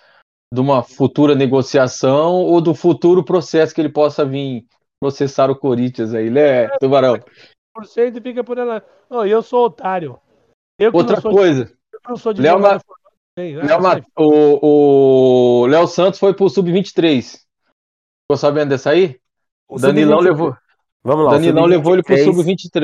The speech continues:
Speaker 1: três.
Speaker 3: Eu co-, eu não gosto do sub-vinte e três, eu não
Speaker 2: Pois é.
Speaker 3: acho.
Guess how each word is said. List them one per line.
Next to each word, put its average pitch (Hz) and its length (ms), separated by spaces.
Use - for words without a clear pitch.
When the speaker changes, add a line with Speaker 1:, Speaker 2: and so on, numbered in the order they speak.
Speaker 1:
três. - 100
Speaker 3:
Eu 135 160
co-, 151 280
eu 156 160
não 175 200
gosto 131 320
do 117 100
sub-vinte 107 440
e - 140
três, 98 360
eu 107 80
não 110 120
Speaker 2:
Pois 104 120
é. 110 60
Speaker 3:
acho. 247 120